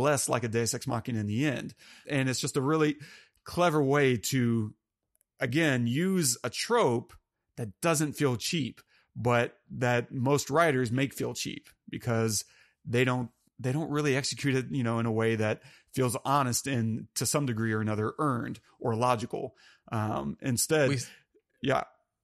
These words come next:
Speaker 2: we see them enough for it to feel like a loaded gun.
Speaker 1: Yes.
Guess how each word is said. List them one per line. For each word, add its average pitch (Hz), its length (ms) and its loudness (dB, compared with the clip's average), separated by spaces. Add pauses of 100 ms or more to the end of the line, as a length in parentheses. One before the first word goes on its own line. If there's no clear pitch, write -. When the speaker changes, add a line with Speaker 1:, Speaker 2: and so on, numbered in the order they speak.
Speaker 2:
we 147 160 -2
see 170 180 2
them 143 160 2
enough 127 300 2
for 135 160 -2
it 113 80 -2
to - 80 -6
feel 131 220 -2
like 113 180 0
a 113 40 -2
loaded 104 340 -2
gun. 110 320 0 (240)
Speaker 1:
Yes. - 840 -8